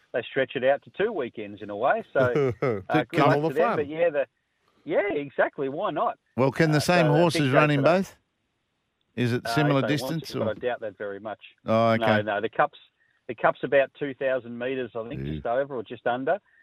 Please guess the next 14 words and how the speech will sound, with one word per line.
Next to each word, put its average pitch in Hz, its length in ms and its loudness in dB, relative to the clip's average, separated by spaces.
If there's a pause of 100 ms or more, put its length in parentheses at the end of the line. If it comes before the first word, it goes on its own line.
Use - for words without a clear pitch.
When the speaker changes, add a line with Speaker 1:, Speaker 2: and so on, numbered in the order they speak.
(140)
Speaker 1:
And, 113 460 -6
uh, 113 500 6
the, 107 140 -20
today 113 220 0
the 104 80 -6
Newmarket's 104 580 -8
over 101 280 -6
thirteen 107 420 -6
hundred 95 340 -10
metres. 87 340 -8
So 98 200 6
I - 20 12
wouldn't 190 380 6
think 202 200 0